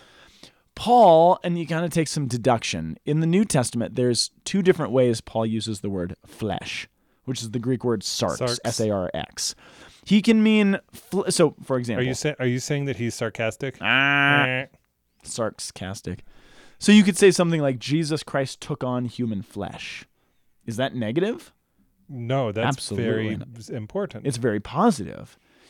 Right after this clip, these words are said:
Speaker 1: You can also say something like, "If you're in the flesh, you cannot please God." Context is everything. It's the same
Speaker 2: It
Speaker 1: word,
Speaker 2: is.
Speaker 1: mainly 'cause Greek is a weak language, which means one word can mean a lot of different things.
Speaker 2: I call it rich. You call it weak.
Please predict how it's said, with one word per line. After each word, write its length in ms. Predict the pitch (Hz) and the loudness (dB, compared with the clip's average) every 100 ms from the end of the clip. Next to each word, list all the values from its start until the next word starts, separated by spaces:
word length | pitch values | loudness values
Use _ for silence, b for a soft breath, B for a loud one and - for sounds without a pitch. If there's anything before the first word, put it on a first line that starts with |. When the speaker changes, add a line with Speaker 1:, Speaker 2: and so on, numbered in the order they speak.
| - | 0
Speaker 1:
You 120 | 180 | 4
can 100 | 180 | 6
also 300 | 185 240 190 | 6 4 2
say 180 | 156 156 | 2 0
something 320 | - 131 127 | -2 -4 -2
like, 200 | 120 113 | -4 -4
"If 140 | 127 131 | -6 -4
you're 100 | 131 | -4
in 260 | 147 135 | -4 -4
the 60 | 123 | -6
flesh, 720 | - _ 180 240 170 110 - | -8 _ 0 4 4 2 0
you 80 | 143 | -2
cannot 320 | 143 135 - | 0 -2 -4
please 260 | - 123 110 | -6 -6 -2
God." 220 | 151 117 B B B | 0 0 B B B
Context 500 | - 220 233 170 123 | -8 -4 0 0 -2
is 80 | 104 | -10
everything. 440 | 90 90 90 90 95 | -10 -12 -12 -14 -10
It's 160 | 160 147 | -10 -8
the 80 | |
same 220 | 160 185 170 | -2 0 2
Speaker 2:
It 40 | |
Speaker 1:
word, 140 | 156 147 | 0 0
Speaker 2:
is. 40 | 170 | 0
Speaker 1:
mainly 220 | 226 220 | 2 2
'cause 180 | 156 120 | 2 -2
Greek 340 | 110 143 147 | 0 0 0
is 100 | 120 | -2
a 60 | 117 | 0
weak 260 | 120 123 | 0 -2
language, 380 | 117 113 120 120 | -4 -4 -4 -6
which 180 | 113 - | -8 -6
means 240 | 117 110 | -6 -4
one 220 | 110 117 | -6 -4
word 260 | 113 113 110 | -2 -2 0
can 100 | 113 | -2
mean 100 | 104 | -2
a 60 | 98 | -2
lot 160 | 92 | -2
of 60 | 98 | -4
different 240 | 92 90 | -6 -8
things. 400 | 92 90 123 - b b b b b | -6 -4 -6 -8 b b b b b
Speaker 2:
I 140 | 113 | -4
call 220 | 113 131 | -2 -2
it 80 | 135 | -2
rich. 420 | 107 131 120 - - | 0 0 0 -6 -8
You 160 | 120 | -8
call 200 | 113 123 | -6 -6
it 100 | 117 | -6
weak. 340 | 110 98 95 | -8 -8 -10